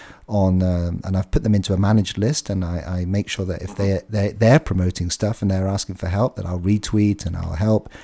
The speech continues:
And what has been amazing to me is that, you know, even New York Times bestselling authors, uh, are sending out stuff,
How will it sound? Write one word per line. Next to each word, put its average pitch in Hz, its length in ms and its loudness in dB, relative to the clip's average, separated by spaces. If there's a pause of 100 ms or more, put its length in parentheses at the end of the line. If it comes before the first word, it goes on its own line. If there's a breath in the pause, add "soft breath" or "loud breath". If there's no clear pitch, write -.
(240 loud breath)
And 127 220 4 (100)
what 151 400 2
has 127 220 2
been 123 400 0 (160)
amazing 127 560 2
to 92 120 -6
me 92 380 -4
is 127 200 -2
that, - 220 -2
you 196 80 -2
know, 98 140 4
even 151 380 0
New 139 80 6
York 131 320 2
Times 113 340 -4
bestselling 113 460 -4
authors, 127 440 -4 (580 loud breath)
uh, 104 320 0 (260 soft breath)
are 120 440 2 (600 soft breath)
sending 190 280 0
out 120 160 0
stuff, - 280 -4